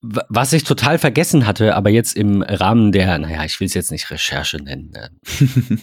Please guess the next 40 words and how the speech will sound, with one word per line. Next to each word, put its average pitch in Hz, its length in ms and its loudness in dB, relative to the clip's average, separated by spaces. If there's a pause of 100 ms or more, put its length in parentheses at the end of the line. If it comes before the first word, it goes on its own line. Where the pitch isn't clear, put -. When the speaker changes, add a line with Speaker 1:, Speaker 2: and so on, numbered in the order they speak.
Speaker 1:
das - 200 -14
war 69 160 -4
echt - 200 -6
nicht 87 180 -4
viel 85 180 -8
Zeit, 80 360 -2
aber, 78 160 -6 (520)
ähm, 127 400 2
im 143 180 4
Rahmen 143 320 2
der, 120 560 4
der, 110 580 -2 (140)
äh, 101 340 -4 (460)
Googelei, 139 760 2 (400)
äh, 131 180 4
zu 143 140 0
diesem 127 300 0
Thema 127 540 2
noch 123 240 2
mal 110 440 2
mir 110 180 2
ins 104 100 -2
Auge 131 260 2
gesprungen 104 380 -2
ist. 104 80 -2
Safari 135 340 2
gab's 117 220 0
ja 113 80 2
auch 92 60 -4
für 95 200 -2
Windows, 143 400 0
für 107 140 0
drei, 135 400 2
äh, 123 220 2
Versionen, 104 420 0
Version 98 280 0
drei 104 200 2
bis 107 120 -2
fünf. - 380 -6
Speaker 2:
Mhm. 110 400 0